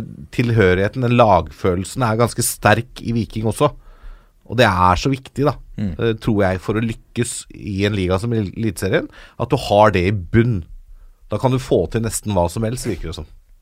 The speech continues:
Speaker 2: Ja. Hva er det som gjør, eller hva har Godset gjort? Jeg har mine tanker, jeg også. Vi, hvis vi går tilbake til tjuetredje april, ehm,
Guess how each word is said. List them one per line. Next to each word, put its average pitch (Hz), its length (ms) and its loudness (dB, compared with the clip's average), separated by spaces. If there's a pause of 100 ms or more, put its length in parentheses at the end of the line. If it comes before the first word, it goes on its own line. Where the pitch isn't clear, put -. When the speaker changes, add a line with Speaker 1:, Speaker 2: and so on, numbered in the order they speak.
Speaker 2:
Ja. 107 160 -6 (2000)
Hva 143 500 6 (240)
er 98 340 2
det 104 80 -2
som 131 160 2
gjør, 87 460 4 (260)
eller 127 240 2
hva 120 220 6 (100)
har 123 320 4
Godset 107 300 -4
gjort? 131 180 -2
Jeg 117 80 6
har 117 80 4
mine 120 160 4
tanker, 107 300 0
jeg 85 100 2
også. 101 240 -2
Vi, 131 220 2 (580)
hvis 131 360 -2
vi 139 140 4
går 120 280 4
tilbake 113 260 2
til 123 240 -6
tjuetredje 113 400 2
april, 110 380 2 (840)
ehm, 82 1040 -6